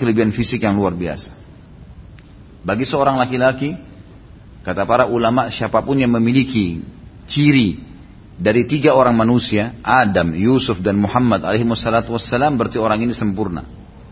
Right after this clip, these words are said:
Nabi Adam, manusia yang pertama Allah ciptakan yang paling sempur-, yang sempurna, datang Yusuf yang kata Nabi sallallahu alaihi wasallam diberikan kegagahan sepertiga dunia, sepertiga dunia, dan Nabi Muhammad sallallahu alaihi wasallam manusia penutup.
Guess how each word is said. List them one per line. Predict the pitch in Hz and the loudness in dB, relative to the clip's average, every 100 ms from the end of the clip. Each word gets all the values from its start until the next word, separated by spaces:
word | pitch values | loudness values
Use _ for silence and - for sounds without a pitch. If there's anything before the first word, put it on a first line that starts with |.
| - - - | -20 -16 -8
Nabi | 90 104 | -2 2
Adam, | 131 123 107 | 2 4 2
manusia | 113 120 120 | 2 2 0
yang | 104 | 0
pertama | 101 117 107 | 2 2 2
Allah | 110 | 2
ciptakan | - 107 117 113 107 | -2 -2 0 0 0
yang | 101 | 0
paling | 104 107 | 0 0
sempur-, | 98 98 104 95 | -2 -2 -2 -2
yang | 101 98 | -2 -2
sempurna, | 107 104 110 113 143 - - - - | 0 0 0 0 -2 -6 -20 -20 -8
datang | - 101 120 113 | 0 0 2 0
Yusuf | 127 120 113 | 0 0 -2
yang | 104 98 | -4 -4
kata | 95 104 | -4 -2
Nabi | 110 104 | -2 -2
sallallahu | 101 | -4
alaihi | 107 | -4
wasallam | 113 95 | -4 -2
diberikan | 104 113 104 | -2 -2 -4
kegagahan | 95 101 110 113 101 | -4 -2 0 0 -4
sepertiga | - - 101 98 | -10 -8 -4 -4
dunia, | 98 113 131 131 | -2 0 -2 -4
sepertiga | 113 113 98 98 90 | -6 -6 -6 -4 -2
dunia, | 107 120 - - - - - | 0 -2 -4 -10 -20 -14 -2
dan | 101 | 2
Nabi | 110 123 110 | 4 4 2
Muhammad | 101 117 110 | 2 -2 -2
sallallahu | 101 | -4
alaihi | 92 | -4
wasallam | 127 131 | -2 0
manusia | 110 127 123 | 0 0 -4
penutup. | 95 98 85 | -4 -6 -6